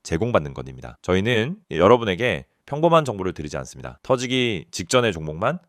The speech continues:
선별해서 드립니다. 이게 핵심입니다. 이 영상을 보고 계신 지금도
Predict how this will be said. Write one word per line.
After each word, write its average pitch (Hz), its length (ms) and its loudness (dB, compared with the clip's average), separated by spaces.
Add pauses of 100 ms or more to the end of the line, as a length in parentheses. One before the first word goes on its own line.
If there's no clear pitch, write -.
선별해서 90 540 -4
드립니다. 65 480 -14
이게 101 160 2
핵심입니다. 127 680 -2
이 117 120 4
영상을 120 360 4
보고 120 180 0
계신 107 220 -2
지금도 78 500 -6